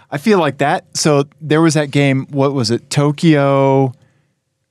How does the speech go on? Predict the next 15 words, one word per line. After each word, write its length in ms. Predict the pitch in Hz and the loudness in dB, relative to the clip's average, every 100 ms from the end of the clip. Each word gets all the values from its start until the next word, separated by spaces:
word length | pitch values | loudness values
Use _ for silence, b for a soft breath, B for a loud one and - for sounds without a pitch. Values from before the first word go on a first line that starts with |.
| _ _ _ _ _ - | _ _ _ _ _ -2
Oh, 560 | 135 147 143 135 117 117 | 0 2 2 0 -2 -2
to-, 260 | 156 151 - | -2 -2 0
it 140 | 156 | 2
was, 180 | 147 143 | 2 2
like, 140 | 156 | -2
a, 240 | 139 117 113 | 0 -2 -2
a 160 | 127 110 | -2 -2
Tokyo 560 | - 160 170 180 151 | -2 -2 0 2 2
highway 420 | 139 143 135 127 113 | 0 -2 -2 0 0
racing 460 | 104 113 - 120 | 2 0 0 -2
game 340 | 101 98 95 98 | -2 -2 -2 -4
on 140 | 113 | -2
the 80 | 104 | -2
Sega 320 | 95 127 107 | -2 -2 -2
Dreamcast. 800 | 98 101 98 101 71 - - - | -2 -2 -2 -4 -10 -8 -12 -14